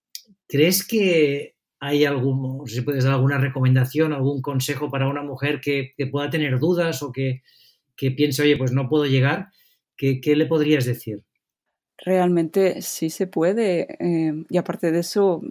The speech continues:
Speaker 2: es que hay muchos ejemplos, eh, en los que puedes fijarte. Yo aquí en la nasa trabajo con <laughs> mujeres superpoderosas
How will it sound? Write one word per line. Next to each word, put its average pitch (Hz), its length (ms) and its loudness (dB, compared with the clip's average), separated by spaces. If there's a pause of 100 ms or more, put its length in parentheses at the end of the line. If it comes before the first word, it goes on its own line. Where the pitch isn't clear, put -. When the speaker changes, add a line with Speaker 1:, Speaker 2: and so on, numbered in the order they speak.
(120)
Speaker 2:
es 165 200 -8
que 165 140 -2
hay 156 100 0
muchos 170 340 -6
ejemplos, 170 720 -4
eh, 151 340 -6
en 160 80 0
los 156 160 -2
que 160 120 -2
puedes 156 260 -2
fijarte. 151 560 -2
Yo 156 260 0
aquí 151 600 -2
en 156 120 -2
la 151 80 -2
nasa 143 280 -8
trabajo 151 380 -4
con 139 140 -4
<laughs> 139 60 -10
mujeres 156 420 -2
superpoderosas 156 1080 -2